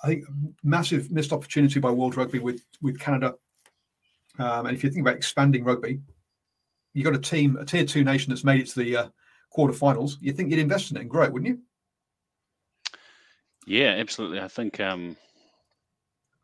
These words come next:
Speaker 2: the, it would be interesting to know what the, I guess, I,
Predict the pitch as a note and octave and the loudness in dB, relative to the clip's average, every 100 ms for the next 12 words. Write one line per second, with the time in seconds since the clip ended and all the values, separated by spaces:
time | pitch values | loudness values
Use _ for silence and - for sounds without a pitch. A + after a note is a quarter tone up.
0 | _ _ _ _ - - - - - _ | _ _ _ _ -14 -14 -14 -20 -20 _
1 | G2 G#2 G2+ F#2+ F#2 E2+ - _ - - | -10 -2 0 0 -2 -4 -10 _ -20 -20
2 | _ _ - G#2 F#2+ F#2 G2+ G2+ - A2 | _ _ -12 -8 -8 -4 -4 -2 -4 -6
3 | F#2 F#2 F2 F2 F2 E2+ D#2 - - E2 | -6 -8 -4 -4 -4 -4 -8 -8 -12 -8
4 | D#2+ - - F2+ E2+ F2 - - - _ | -8 -10 -18 -18 -10 -8 -6 -8 -12 _
5 | _ - - - | _ -20 -20 -8